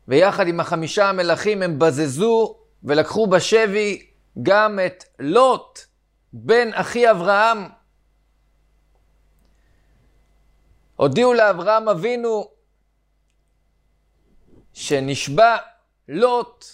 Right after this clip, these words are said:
בשבי, ויצא להילחם, והצליח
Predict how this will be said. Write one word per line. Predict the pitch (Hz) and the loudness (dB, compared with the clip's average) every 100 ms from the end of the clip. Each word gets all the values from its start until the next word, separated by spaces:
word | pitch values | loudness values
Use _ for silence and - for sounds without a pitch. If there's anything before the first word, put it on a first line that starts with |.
| _ _ _ _ _ _ | _ _ _ _ _ _
בשבי, | 135 - 240 240 214 202 - _ _ _ _ _ _ _ _ _ _ _ _ _ _ _ _ 123 | -10 0 2 2 -2 -10 -12 _ _ _ _ _ _ _ _ _ _ _ _ _ _ _ _ 0
ויצא | 139 143 240 | 0 2 2
להילחם, | 233 214 196 180 247 247 226 175 _ _ _ _ _ _ _ _ _ _ _ - | 4 2 2 2 2 2 0 -10 _ _ _ _ _ _ _ _ _ _ _ -2
והצליח | 165 180 - 269 277 254 220 - - - | -2 -2 -4 0 4 4 2 -4 -16 -20